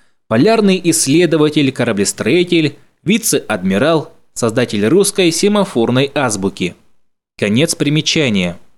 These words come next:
Выполняя полученные из-под шпица указания, Макаров осуществил в проливе полноценную разведку, уточнил места размещения береговых батарей, их состав,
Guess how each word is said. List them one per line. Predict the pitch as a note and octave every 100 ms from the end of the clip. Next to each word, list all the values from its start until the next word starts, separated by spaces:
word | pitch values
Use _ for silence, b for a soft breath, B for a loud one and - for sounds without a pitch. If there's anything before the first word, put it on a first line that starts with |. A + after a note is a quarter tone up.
| _ _ _ _ _ _
Выполняя | A#2 G#2+ A2 A2 F#3 G3+
полученные | F#3 D3 F#3+ G#3+ G3+ G3 F3+
из-под | E3 - D#3
шпица | - - F#3+ - C3+
указания, | A2+ A2 G#2 D3 F3+ E3+ E3 D3+ B2+ -
Макаров | G#2 - B2+ B2 G#2+
осуществил | A2+ B2 A#2 G#2+ - D3 F#3
в | F3+
проливе | - D#3 D#3+ D#3+ C#3+
полноценную | B2+ A2 G#2+ - D#3 C3+ A#2+ A#2
разведку, | C#3 C3+ D3 B2 - F2+ - _ _ _ _
уточнил | - A2+ - - A3 A3
места | F#3+ - F3
размещения | D#3+ B2 B2+ - F3+ E3+ C#3
береговых | A2 A2+ A#2 A2+ F2
батарей, | F#2+ - G#2+ D#3+ E3+ D#3+ - _ _ -
их | G#3+
состав, | - G#2+ - - C#3+ C#3+